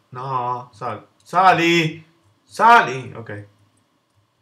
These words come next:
Ho capito, devo fare un ponte. Per co-, ah, ho capito. Penso che quel guscio serva a qualcosa, eh.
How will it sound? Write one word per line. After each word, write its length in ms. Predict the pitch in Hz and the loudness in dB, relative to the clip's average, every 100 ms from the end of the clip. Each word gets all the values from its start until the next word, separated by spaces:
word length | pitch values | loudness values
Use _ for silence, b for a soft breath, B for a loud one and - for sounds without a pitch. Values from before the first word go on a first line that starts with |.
| _ _ _ _ _ _ _ | _ _ _ _ _ _ _
Ho 100 | 117 | -12
capito, 360 | 143 160 156 156 | -8 -8 -6 -4
devo 140 | 131 | -4
fare 160 | 151 156 | -2 -2
un 160 | 135 | -4
ponte. 600 | 160 139 113 110 110 110 _ | -6 -6 -6 -8 -10 -10 _
Per 180 | 139 135 | -6 -6
co-, 120 | - | 0
ah, 300 | 180 208 208 | 2 6 4
ho 20 | |
capito. 460 | 202 180 156 156 - | 4 -2 -2 -2 -4
Penso 280 | 180 180 180 | -6 -4 -6
che 60 | |
quel 220 | 160 160 | -4 -2
guscio 500 | 143 190 - 196 - B B B B | -2 -4 -2 -2 -2 B B B B
serva 600 | - 151 160 151 151 143 | 0 2 4 4 2 0
a 120 | 143 | -4
qualcosa, 720 | 143 131 - 117 107 113 117 | -4 -6 -4 -6 -4 -4 -4
eh. 80 | 131 | -6